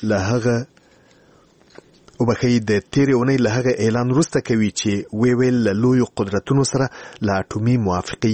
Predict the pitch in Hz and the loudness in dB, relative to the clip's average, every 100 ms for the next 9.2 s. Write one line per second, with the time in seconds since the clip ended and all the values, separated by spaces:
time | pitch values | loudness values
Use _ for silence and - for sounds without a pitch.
0 | 113 131 113 101 92 92 92 87 104 110 | 2 0 0 -2 -2 -2 -2 -2 -4 -4
1 | - - 104 104 107 - 123 107 120 113 | -6 -2 0 2 0 0 0 0 -2 -4
2 | _ _ _ _ _ _ _ _ _ - | _ _ _ _ _ _ _ _ _ -16
3 | - - - 143 - 151 - 104 98 98 | -12 -10 -4 -4 -2 -2 0 0 2 -2
4 | - 113 101 107 127 117 95 95 92 - | -2 -2 0 0 0 0 0 -2 -4 -4
5 | 127 120 98 107 101 - 87 - 101 - | -4 -2 -2 -2 -4 -8 -6 -2 -2 -2
6 | - 143 156 - - - 127 120 113 113 | -2 0 0 -4 -16 -6 0 2 2 0
7 | 113 139 127 101 95 95 120 139 - 135 | 0 0 -2 -4 -2 -2 -2 -2 0 0
8 | - 131 - 120 - 135 - - - 101 | 0 -2 -2 -6 -2 -2 -2 -6 -6 -4
9 | - 135 | -2 -2